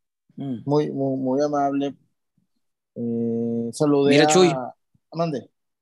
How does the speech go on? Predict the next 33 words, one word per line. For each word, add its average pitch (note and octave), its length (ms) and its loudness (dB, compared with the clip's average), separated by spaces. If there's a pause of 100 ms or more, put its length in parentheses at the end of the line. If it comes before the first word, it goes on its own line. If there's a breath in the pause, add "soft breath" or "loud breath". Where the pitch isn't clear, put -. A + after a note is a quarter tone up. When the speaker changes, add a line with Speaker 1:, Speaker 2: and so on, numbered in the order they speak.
Speaker 1:
Acá B2 220 -2
está F3 240 4
el F3 160 6
compita D#3 400 0
que D#3+ 140 -2
te B2+ 180 -4
topaste D3+ 480 -2
en, B2+ 440 -6
en B2 120 -10
Verde A#2+ 200 2
Valle. D3 260 4
"Saludos, E3 360 -2
Chuy, E3 220 2
era F3 120 2
yo. F3+ 180 0
Mi C#3+ 120 -2
nombre D3 280 -2
es F#3 80 -6
Saúl. - 460 -4 (920)
Mi B2+ 140 -8
mayor A2+ 180 -2
Speaker 2:
Ah. E3+ 120 4
Speaker 1:
admiración C#3+ 440 -4
para D3 200 0
todos". - 400 -10 (420)
Speaker 2:
Ah, D3+ 380 -6 (160)
Saúl. E3+ 400 2
Speaker 1:
¿Sí C#3 80 0
era C#3+ 120 0
Saúl? C#3 440 2
Ah, G#2 160 -8
pues, - 360 -12
Saúl. F3+ 460 4